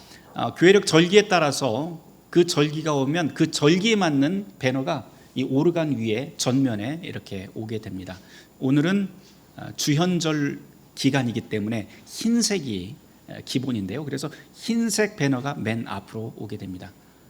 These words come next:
다음 주에는 주연절 후 둘째 주일부터 시작을 하는 녹색 주간인데요.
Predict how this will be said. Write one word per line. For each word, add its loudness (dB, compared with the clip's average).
다음 6
주에는 0
주연절 -2
후 -4
둘째 -6
주일부터 -6
시작을 -6
하는 -6
녹색 -2
주간인데요. -6